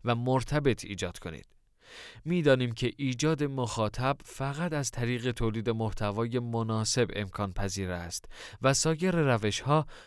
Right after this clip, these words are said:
مخاطبینی بی ارزش و غیر مرتبط برایتان به ارمغان می‌آورد. گول اعداد را نخورید.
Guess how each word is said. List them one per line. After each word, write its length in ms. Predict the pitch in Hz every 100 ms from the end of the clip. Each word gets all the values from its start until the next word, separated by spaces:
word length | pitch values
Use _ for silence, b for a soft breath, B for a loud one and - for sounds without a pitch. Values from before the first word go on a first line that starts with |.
| B
مخاطبینی 1040 | 135 135 143 139 - 143 131 170 160 165
بی 280 | 160 143 131 131
ارزش 640 | 107 101 95 120 147 - B B -
و 140 | 117
غیر 340 | - 135 123
مرتبط 560 | 123 123 117 123 110 -
برایتان 500 | 98 98 95 101 98
به 180 | 95 92
ارمغان 420 | 92 92 90 87
می‌آورد. 580 | 90 87 87 - - - _ _ _ -
گول 240 | 185 202
اعداد 640 | 196 - 143 131 127 123
را 140 | 120 123
نخورید. 640 | 113 101 80 - - -